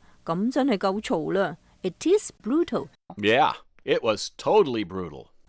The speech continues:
Speaker 1: 我呢兩日喺度申請一間大公司嘅實習機會。Let me tell you, it is so brutal.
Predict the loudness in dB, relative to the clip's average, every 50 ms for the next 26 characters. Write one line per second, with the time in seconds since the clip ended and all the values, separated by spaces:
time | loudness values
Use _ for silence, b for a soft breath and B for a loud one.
0 | B B B B -10 -6 -4 0 0 2 2 2 2 2 2 0 0 -2 -2 -2
1 | -2 -2 0 -2 -2 -2 0 0 -2 -2 -2 -2 -4 -4 -2 -2 -2 -2 -2 -2
2 | 0 0 0 0 0 0 0 0 0 0 0 -2 -2 -2 -2 -2 -2 0 0 0
3 | 2 2 0 0 -2 b b b b b b b b 0 0 2 2 2 -2 -2
4 | 0 -2 -2 0 -2 -6 -8 b b b b b -8 -4 -4 -4 -4 -2 2 2
5 | 2 4 2 0 -2 -2 0 0 0 0 -2 -4 -6